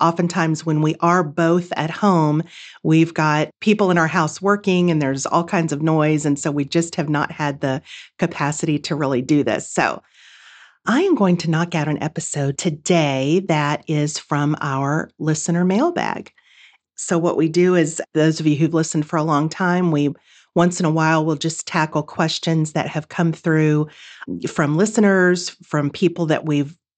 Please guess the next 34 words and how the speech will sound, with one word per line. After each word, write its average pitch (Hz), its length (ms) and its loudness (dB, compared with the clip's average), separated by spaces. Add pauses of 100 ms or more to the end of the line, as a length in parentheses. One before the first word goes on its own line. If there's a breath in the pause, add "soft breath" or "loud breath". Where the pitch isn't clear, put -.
(140)
worked 175 340 2
with 170 340 2
in 139 160 -2
person, 185 840 0 (340 loud breath)
just 175 260 0
all 180 220 4
over 165 180 2
the 151 80 -4
place. 135 640 -4
And 156 240 2
today 170 240 2
we're 175 160 2
gonna 165 160 0
take 151 320 -4
on 143 240 0
three 214 280 0
questions 175 760 -2 (460)
that 175 200 2
have 165 140 0
come, 160 380 0 (340 loud breath)
one 202 240 4
from 190 160 0
a 160 60 2
husband, 269 500 2
one 202 200 4
from 196 180 0
a 180 40 2
wife, 165 380 0
and 156 220 -2
one 156 180 0
from 147 380 -2
a 139 80 -4
couple - 540 -6
together, 147 600 -2